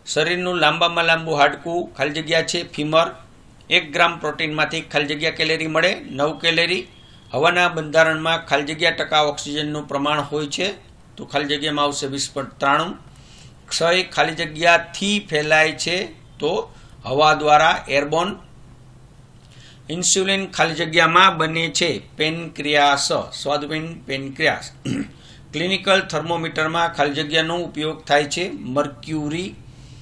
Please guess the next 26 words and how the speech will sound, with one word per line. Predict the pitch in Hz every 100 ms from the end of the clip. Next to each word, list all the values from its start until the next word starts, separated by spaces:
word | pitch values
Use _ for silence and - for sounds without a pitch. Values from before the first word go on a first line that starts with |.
| - - - - -
હાડકાના | 123 160 170 180 175 175
ઉપરના | 185 147 143 165 170 170
પડને | 143 151 151 156 160
ખાલી | - 143
જગ્યા | 143 143 151
કહેવાય | 156 143 139 147 151
છે, | 139 165 180 135
તો | 120
પેરીઓસ્ટિયમ. | - 143 156 156 147 135 - - 180 123 - - -
અહીં | 139 139
હાડકાનું | 143 139 160 156 156
ઉપરનું | 156 151 156
પડ | 151 151
કીધું | 147 143 147
હોય | 143
તો | 120 139
પેરીઓસ્ટિયમ | 139 143 151 139 135 160 151
આવે, | 151 151 151 156 143 - - - 143
હાર્ટનું | 160 165 - 151 147
ઉપરનું | 143 147 147 143
પડ | 147 143
કીધું | 139 131 143
હોય | 147 143
તો | 139
પેરીકાર્ડિયમ | 139 127 117 - 139 147 156 156 151
આવે, | 151 151 156 156 151